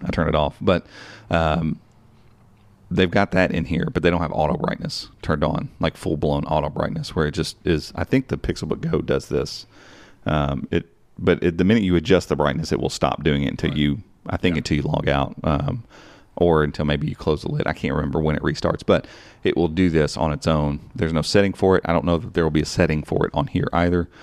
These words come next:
Speaker 1: However, um, the, the combination of, of some governing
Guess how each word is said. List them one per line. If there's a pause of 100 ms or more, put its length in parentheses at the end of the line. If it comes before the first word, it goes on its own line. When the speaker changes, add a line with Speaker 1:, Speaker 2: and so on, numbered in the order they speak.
(340)
Speaker 1:
However, (380)
um,
the,
the
combination
of,
of (240)
some
governing